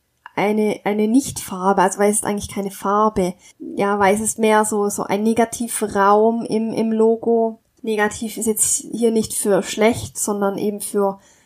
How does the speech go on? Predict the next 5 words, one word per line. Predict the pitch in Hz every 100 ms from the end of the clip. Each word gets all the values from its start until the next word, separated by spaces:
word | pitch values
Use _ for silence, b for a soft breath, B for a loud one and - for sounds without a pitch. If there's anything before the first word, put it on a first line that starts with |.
| b b b
quasi | - 202 190 -
umgekehrt, | 220 254 - - 240 240 240
Le-, | 196 -
Leerraum, | 214 208 214 240 - 220 220 233 226
Weißraum. | 196 220 233 - 214 214 220 220